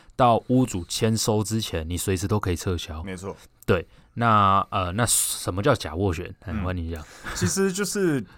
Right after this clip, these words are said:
Speaker 2: 我觉得这个东西是这样，就是为什么会有假斡旋产生？假斡旋顾名思义就是这个斡旋是假的。
Speaker 1: 嗯。
Speaker 2: 那不是，所谓的这个斡旋是假的，不是说这个钞票是假钞或怎么样，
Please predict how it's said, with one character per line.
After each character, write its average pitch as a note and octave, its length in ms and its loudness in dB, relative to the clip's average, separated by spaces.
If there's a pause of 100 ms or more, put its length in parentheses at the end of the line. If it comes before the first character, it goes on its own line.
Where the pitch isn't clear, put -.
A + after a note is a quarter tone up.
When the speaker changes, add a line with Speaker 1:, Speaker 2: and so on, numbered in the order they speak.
Speaker 2:
我 A#2+ 100 -4
觉 B2 140 -2
得 D#3 100 0
这 D3 140 -2
个 C#3+ 60 2
东 B2 160 2
西 A2 160 -6
是 G2 120 -12
这 F#2+ 80 -4
样， D#2 160 -6
就 G#2 160 -10
是 A#2 320 2 (100)
为 F#3 140 4
什 A2+ 140 0
么 G2 80 -4
会 C#3+ 60 0
有 A2 80 0
假 D#2 300 -6
斡 G#2 220 -2
旋 E2 240 -12
产 D#2 240 -14
生？ F#2 240 -10 (360)
假 C3+ 140 4
斡 G3 180 8
旋 B2+ 240 2
顾 D#3+ 160 0
名 B2 120 0
思 A2+ 160 -4
义 B2 80 0
就 A2+ 120 -8
是 A#2 180 -6 (540)
这 - 160 0
个 B2 60 -2
斡 B2 200 2
旋 E2 180 -12
是 F#2+ 140 -8
假 - 320 -10
的。 G#2 100 -14 (220)
Speaker 1:
嗯。 A2+ 160 -12
Speaker 2:
那 E3 80 4
不 - 140 -4
是， F#3 140 0
所 D#3 300 -2
谓 G3+ 80 6
的 F#3 60 4
这 G3+ 80 4
个 F#3 60 6
斡 E3+ 120 6
旋 A#2+ 160 0
是 C3 140 -6
假 F2+ 220 -2
的， D#2+ 80 -8
不 F#2 120 -12
是 C3+ 140 -4
说 A#2+ 220 -2
这 A#2+ 80 -2
个 G#2+ 40 -8
钞 G#2 220 -2
票 G2+ 160 -4
是 G2 80 -8
假 D2+ 240 -8
钞 E2+ 220 -10
或 F2+ 80 -8
怎 F2+ 100 -16
么 D#2+ 80 -14
样， E2 80 -14